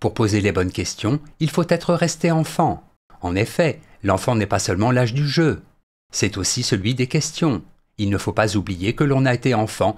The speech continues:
parce qu'il ne faut pas oublier de s'interroger. Oublier l'enfance, ce serait oublier le sens. Premier argument,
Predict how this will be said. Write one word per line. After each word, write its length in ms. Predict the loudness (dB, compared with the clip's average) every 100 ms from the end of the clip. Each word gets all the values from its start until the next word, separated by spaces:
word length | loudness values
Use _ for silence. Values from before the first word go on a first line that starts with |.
| -4
parce 160 | -4 0
qu'il 140 | 0
ne 80 | 2
faut 140 | 0
pas 220 | 0 0
oublier 300 | 0 0 0
de 100 | 0
s'interroger. 840 | 0 0 0 0 0 0 2 0 -2 -14 _ _ _ -4
Oublier 380 | -2 0 2 2
l'enfance, 560 | 0 0 -2 0 0 -2 -4
ce 160 | -2 0
serait 280 | 2 2 2
oublier 360 | 0 0 2
le 120 | 2
sens. 580 | 2 2 2 2 0 -2 -4 -10 -20 _ _ _ _ -6
Premier 400 | 0 2 4 2
argument, 540 | 0 2 2 2 -2